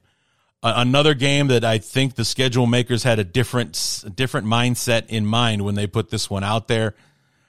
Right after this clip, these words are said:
I don't think they thought that Philadelphia would be nine and one and, uh, you know, head and shoulders the best team in the N F C. But I think the thing that they really didn't think would happen would be that the Packers would be four and seven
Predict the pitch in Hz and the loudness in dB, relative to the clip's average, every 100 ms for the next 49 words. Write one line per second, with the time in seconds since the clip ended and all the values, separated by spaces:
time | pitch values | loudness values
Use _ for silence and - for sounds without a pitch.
0 | _ 151 170 165 165 82 127 131 - 143 | _ 2 4 2 0 -2 -2 0 4 2
1 | 127 117 - 139 117 127 135 151 139 120 | 2 -2 0 0 2 2 2 0 0 0
2 | 101 127 123 113 123 123 107 101 113 131 | 0 2 2 2 2 2 0 0 2 2
3 | 143 135 117 107 107 98 98 110 101 98 | -2 -2 -2 -2 -4 -8 -6 -2 -2 -4
4 | - _ _ _ _ _ - 135 131 117 | -8 _ _ _ _ _ -4 0 2 2
5 | 131 131 127 135 110 117 131 123 - 139 | 2 4 2 0 0 0 0 0 0 0
6 | 135 127 127 127 120 - 131 131 139 _ | 2 2 2 2 0 0 0 0 -2 _
7 | _ _ _ _ _ 117 131 131 151 165 | _ _ _ _ _ 2 2 4 2 2
8 | 131 127 151 147 127 131 123 107 185 185 | 0 0 0 2 0 2 2 6 6 8
9 | 127 117 107 123 104 98 110 110 113 107 | 6 2 2 0 0 0 0 0 -2 -4
10 | - _ _ _ _ _ 120 107 139 127 | -6 _ _ _ _ _ -2 2 4 2
11 | 107 156 156 175 156 127 131 - 156 131 | 2 0 2 2 -2 0 -2 2 2 4
12 | 120 - 143 98 87 | 2 2 2 2 -4